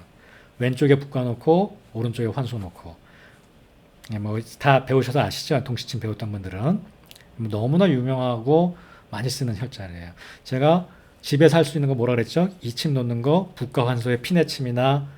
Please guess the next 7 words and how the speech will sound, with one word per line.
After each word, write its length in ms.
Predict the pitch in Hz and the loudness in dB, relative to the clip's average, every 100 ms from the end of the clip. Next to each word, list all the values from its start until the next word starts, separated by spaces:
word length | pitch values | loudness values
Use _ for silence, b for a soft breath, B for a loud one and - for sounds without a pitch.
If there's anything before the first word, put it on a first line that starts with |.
| B - | B -18
시-, 240 | - 175 | -12 -10
치아침 480 | - - 170 - 151 | -6 0 2 2 -2
같은 240 | 123 123 | -2 -4
걸로 300 | 117 120 117 | -2 0 0
지압시키는 640 | - 127 117 - - 101 90 | 0 0 0 -4 -10 -12 -12
거. 140 | 85 B B B - | -16 B B B -18
그리고 460 | 104 104 156 185 | -10 -2 -2 -2